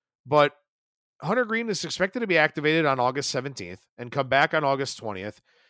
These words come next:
and Nick Lodolo expected to come back the last week of August. So as long as they can survive the next three weeks, they'll get Greene back, and then they'll get Lodolo back a week later. And that doesn't cost you anything.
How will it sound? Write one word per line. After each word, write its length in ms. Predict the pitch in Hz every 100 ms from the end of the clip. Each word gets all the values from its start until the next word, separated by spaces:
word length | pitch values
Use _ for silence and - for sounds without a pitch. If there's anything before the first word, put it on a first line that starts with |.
| _ -
and 160 | 196 190
Nick 160 | 214
Lodolo 480 | 190 170 208 120 110
expected 360 | 113 143 131 131
to 80 |
come 160 | 123 127
back 220 | 120 113
the 100 | 120
last 300 | 110 104 -
week 140 | 107 104
of 100 | 110
August. 460 | 123 71 - - _ _ _ _
So 180 | - 190
as 100 | 165
long 180 | 277 359
as 100 | 214
they 120 | 233
can 140 | 233
survive 520 | 202 - 131 147 147 123
the 80 |
next 260 | 120 113 -
three 160 | 143 120
weeks, 320 | 131 107 -
they'll 100 | 117
get 180 | 170 -
Greene 260 | 147 143
back, 340 | 95 82 131 _ _ _ -
and 80 | 165
then 80 |
they'll 100 | 208
get 140 | 202 175
Lodolo 400 | 175 214 175 123
back 240 | 120 120
a 60 | 127
week 220 | 127 123
later. 360 | 143 110 69 - _ _ _ _ -
And 280 | 143 139 135
that 140 | 180
doesn't 240 | 196 190 202
cost 400 | 165 202 196 -
you 100 | 95
anything. 420 | 76 76 71 58